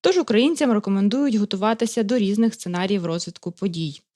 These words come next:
Як війна вплинула на підготовку до опалювального сезону у Хмельницькій громаді, з'ясуємо сьогодні в ефірі програми "Влада і громада". Вітаю! Гість нашої студії — заступник Хмельницького міського голови, директор департаменту інфраструктури Василь Новачок.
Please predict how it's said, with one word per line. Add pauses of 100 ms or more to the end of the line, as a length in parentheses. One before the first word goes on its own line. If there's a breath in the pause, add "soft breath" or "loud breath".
(320 soft breath)
Як
війна
вплинула
на
підготовку
до
опалювального
сезону
у
Хмельницькій
громаді,
з'ясуємо
сьогодні
в
ефірі
програми
"Влада
і
громада". (460 soft breath)
Вітаю! (360 soft breath)
Гість
нашої
студії —
заступник
Хмельницького
міського
голови,
директор
департаменту
інфраструктури
Василь
Новачок.